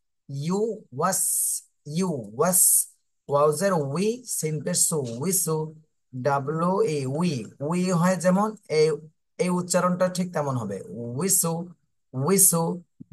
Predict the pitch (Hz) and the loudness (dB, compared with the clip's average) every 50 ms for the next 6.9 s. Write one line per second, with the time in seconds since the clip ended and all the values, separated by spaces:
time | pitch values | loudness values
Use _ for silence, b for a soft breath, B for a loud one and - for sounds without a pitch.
0 | - _ - 147 160 165 160 143 127 123 131 160 190 190 - - 151 139 135 123 | -18 _ -8 -4 -2 0 0 0 2 2 4 4 4 4 4 2 2 0 0 -2
1 | 120 120 120 135 175 202 190 - - 170 170 165 165 190 190 170 - _ _ _ | -2 -4 -2 -2 0 2 2 2 2 2 0 -2 -2 -6 -10 -14 -16 _ _ _
2 | - 151 143 143 175 165 175 147 143 139 151 147 135 135 127 123 117 113 110 - | -6 -4 -2 -2 -2 -2 -2 -2 0 2 4 4 4 2 0 -2 -2 -4 -6 -6
3 | 113 101 101 - - - 120 131 135 131 131 156 156 156 - - 143 156 160 165 | -10 -12 -14 -16 -16 -10 -6 -4 -4 -2 0 0 0 0 0 2 2 2 2 0
4 | 160 143 - - 135 127 131 127 120 139 139 135 147 147 147 147 147 - - 151 | -2 -2 -2 -2 -2 -4 -4 -4 -4 -4 -2 0 0 0 0 0 -2 -2 -4 -6
5 | 151 - - 196 180 151 131 120 117 101 92 - - _ _ _ _ _ _ _ | -6 -4 -4 -2 0 0 0 0 -2 -6 -6 -10 -16 _ _ _ _ _ _ _
6 | - 120 139 147 156 147 - 160 170 170 175 175 175 160 135 120 101 - | -6 -4 -2 -2 -4 -4 -2 0 2 2 2 2 2 2 2 2 0 -4